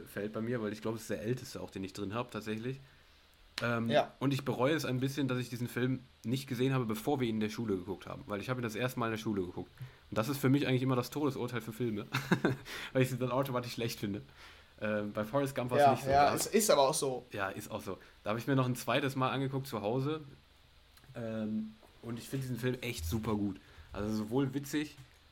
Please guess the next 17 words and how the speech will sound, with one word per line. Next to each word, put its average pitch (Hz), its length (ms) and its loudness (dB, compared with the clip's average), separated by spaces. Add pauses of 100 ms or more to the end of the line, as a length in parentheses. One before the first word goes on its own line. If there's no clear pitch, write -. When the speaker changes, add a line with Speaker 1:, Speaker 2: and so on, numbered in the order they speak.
Speaker 1:
als 127 280 0
auch, 113 320 -2 (100)
äh, 107 520 0 (220)
ja, 98 160 -6
halt 101 200 -10
dramatisch. 123 480 -2 (840)
Es 98 140 -8
ist 110 240 -6
echt 131 260 -4
ein, 110 220 -2
echt 135 260 -4
ein 117 60 -8
super 123 220 -4
guter 110 180 2
Film. 101 300 -4
Also 95 180 -6
die, 98 220 -2